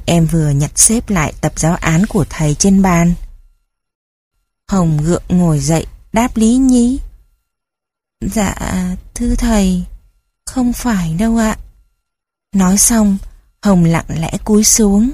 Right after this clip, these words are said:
Thầy Nam vẫn kịp nhận ra một nụ cười kín đáo, rất vui, ẩn sau làn môi tươi rói của Hồng.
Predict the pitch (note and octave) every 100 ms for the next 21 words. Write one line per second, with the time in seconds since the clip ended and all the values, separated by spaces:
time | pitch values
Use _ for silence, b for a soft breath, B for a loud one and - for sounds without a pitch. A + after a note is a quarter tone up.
0 | - - _ _ - F3 D3 F3 G3 G3
1 | F#3+ F#3 A3 - G#3 E3 F3 - - G#3
2 | G#3+ G3 D#3+ E3 A#2 - - F#3 D3+ -
3 | F#3 G#3+ A#3 G#3 F#3+ A3 B3 C#4 E4 -
4 | A#3 A#3+ A#3 A3+ b b _ F#3 C3+ B2+
5 | - G#3+ G#3+ G3 D3+ D3+ G3+ G#3+ - A3
6 | G#3 G3 E3 F#3 - G3+ C#3+ E3 D#3 C#3+